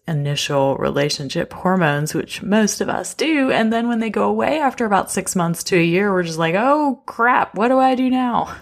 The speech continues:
<laughs> And maybe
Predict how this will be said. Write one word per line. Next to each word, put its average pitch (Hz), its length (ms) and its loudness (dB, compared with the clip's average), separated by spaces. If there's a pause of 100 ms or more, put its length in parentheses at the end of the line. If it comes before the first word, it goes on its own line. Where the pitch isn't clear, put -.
(180)
<laughs> 180 100 -14 (880)
And 208 520 -2
maybe 254 640 0